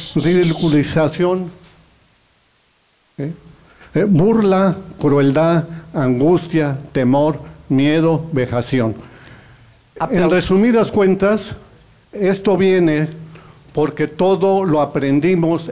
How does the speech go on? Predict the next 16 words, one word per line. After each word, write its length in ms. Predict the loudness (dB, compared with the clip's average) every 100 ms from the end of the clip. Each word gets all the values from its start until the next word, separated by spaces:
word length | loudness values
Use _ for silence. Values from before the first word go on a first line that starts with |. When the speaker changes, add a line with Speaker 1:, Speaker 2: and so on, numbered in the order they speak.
| -4
Speaker 1:
el 200 | -2 0
miedo, 600 | 2 2 2 0 -2 -6 -14 -8
el 240 | -4 -4 -2
temor, 540 | 0 2 2 0 -4 -6
el 220 | -2 -2
pavor, 440 | -2 0 0 0 -2 -12 -20 -20 -20 -6
de 140 | -2
la 120 | 0 2
influencia 880 | 2 2 2 2 2 0 0 0 -2 -10 -20 -6
de 160 | -2 2
nuestros 480 | 0 0 -2 -4 -4
padres. 560 | 0 0 0 -4 -8 -18 -20 -20 -20 -16 -4
Nos 260 | -2 -2
transmitieron 1040 | -2 -2 2 0 0 0 2 2 0 -2 -4
los 280 | -2 -2 2
miedos, 640 | 2 4 2 2 0 -6